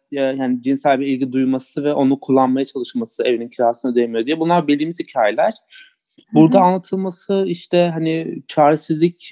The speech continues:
Speaker 1: duygusunu uyandırıyor. Ama böyle çok da hani soslamamışlar. Bu cheesy bir şekilde bir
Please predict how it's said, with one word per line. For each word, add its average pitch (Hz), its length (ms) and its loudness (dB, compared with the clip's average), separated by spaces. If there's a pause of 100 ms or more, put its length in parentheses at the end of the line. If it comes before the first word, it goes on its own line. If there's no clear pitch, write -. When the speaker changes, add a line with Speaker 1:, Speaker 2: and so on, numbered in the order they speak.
(160)
Speaker 1:
duygusunu 160 420 0
uyandırıyor. 170 760 2 (500)
Ama 185 220 4
böyle 190 200 -2
çok - 320 -12
da 185 40 -6
hani 185 120 -6
soslamamışlar. 123 1040 -4
Bu 117 120 -8
cheesy 139 320 -4
bir 135 80 -6
şekilde 127 520 -2
bir 127 280 -2